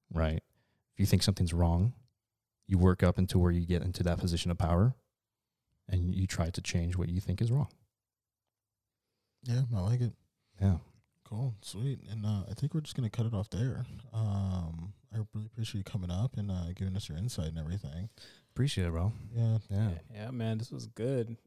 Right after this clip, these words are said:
Speaker 3: Actually really needed 'cause, uh, a lot of people don't hear this perspective.
Speaker 2: Yeah, and so what I think that we'll do is we'll probably take a poll and have people ask some questions another time, and then we can have you back on. You can answer some questions. Would you be cool with that?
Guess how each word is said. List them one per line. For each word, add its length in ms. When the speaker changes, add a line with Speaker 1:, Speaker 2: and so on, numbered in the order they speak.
Speaker 3:
Actually 280
really 300
needed 400
'cause, 280
uh, 120
a 20
lot 120
of 60
people 180
don't 80
hear 100
this 140
perspective. 680
Speaker 2:
Yeah, 220
and 140
so 160
what 140
I 60
think 180
that 80
we'll 100
do 160
is 100
we'll 60
probably 200
take 140
a 60
poll 500
and 100
have 120
people 160
ask 180
some 80
questions 640
another 320
time, 360
and 100
then 240
we 60
can 120
have 120
you 60
back 180
on. 160
You 60
can 100
answer 220
some 60
questions. 360
Would 140
you 60
be 180
cool 160
with 80
that? 220